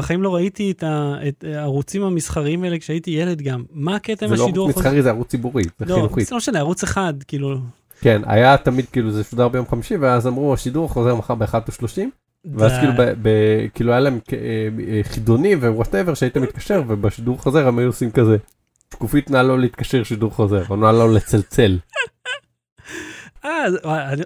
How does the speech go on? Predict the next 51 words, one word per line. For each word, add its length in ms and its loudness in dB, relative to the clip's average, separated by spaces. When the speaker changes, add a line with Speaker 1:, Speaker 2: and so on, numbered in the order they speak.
Speaker 1:
אתה 140 -2
חושב 200 -2
ש-, 100 -8
נראה 240 -2
לי 60 -4
שהם 80 -2
עשו 140 -4
את 60 -2
זה 60 -2
בכוונה, 460 -2
לא? 240 -2
נכון 200 -12
שכאילו 720 -4
השידור, 440 -4
שהיה 180 -4
שידור 260 -4
חוזר 280 -2
באחת 500 -2
וחצי. 540 -8
Speaker 2:
באחת 380 4
וחצי, 280 -2
אז 160 -2
ביום 400 2
שישי 340 -2
הפעם, 500 0
כאילו, 260 -2
גם 160 0
הפעם 300 -2
היה 160 2
שידור 320 -4
חוזר, 280 -2
באמת, 220 -2
עכשיו, 320 -2
כאילו, 180 -2
יש 140 -2
הכל 260 0
בפייסבוק 480 0
וביוטיוב, 540 2
מה 60 -2
אכפת 360 0
לי 60 0
מתי 200 0
השידור 360 0
חוזר? 400 4
Speaker 1:
אבל 140 -2
זה, 180 0
זה, 120 0
זה 200 -2
טוב, 260 -4
זה 420 -2
עדיין. 380 -2